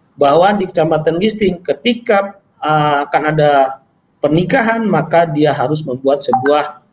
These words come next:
kesepakatan bersama untuk tidak melakukan kekerasan dalam rumah tangga.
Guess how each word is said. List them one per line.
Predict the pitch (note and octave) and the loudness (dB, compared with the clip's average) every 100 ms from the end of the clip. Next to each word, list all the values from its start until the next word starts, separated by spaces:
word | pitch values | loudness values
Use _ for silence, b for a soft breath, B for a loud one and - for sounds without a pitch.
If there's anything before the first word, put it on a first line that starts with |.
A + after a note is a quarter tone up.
| _ _ _ _ | _ _ _ _
kesepakatan | B2+ A#2+ D#3 D#3 G3+ G3+ F#3 | -8 -2 0 2 2 0 -2
bersama | E3+ E3+ E3 F3 F3 | -2 0 0 0 0
untuk | F#3 G3+ A#3+ - | -2 0 -2 -2
tidak | D#3+ D3 | -2 -2
melakukan | C#3 D3 C#3 - | -2 -4 -8 -6
kekerasan | C3 C3+ C#3+ C#3+ _ | -6 -2 -4 -4 _
dalam | A#2+ B2 A#2+ | 0 2 2
rumah | C3 B2+ B2 | -2 -4 -6
tangga. | B2+ A2+ | -8 -6